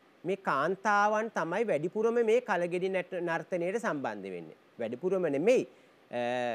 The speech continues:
නිරන්තරයෙන්ම මේ කලගෙඩි නැටුමට සම්බන්ධ වෙන්නේ කාන්තාවෝ. ඒ නිසා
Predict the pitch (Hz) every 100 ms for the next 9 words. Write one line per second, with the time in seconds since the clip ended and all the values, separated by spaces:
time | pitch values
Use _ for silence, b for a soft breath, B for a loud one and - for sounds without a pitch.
0 | - 127 131 143 190 240 233 247 262 302
1 | 311 262 262 - 185 170 190 208 190 208
2 | 214 196 165 180 180 208 262 240 180 135
3 | - 95 80 - _ _ _ _ _ _
4 | _ _ _ _ - 110 185 - 196 156
5 | 294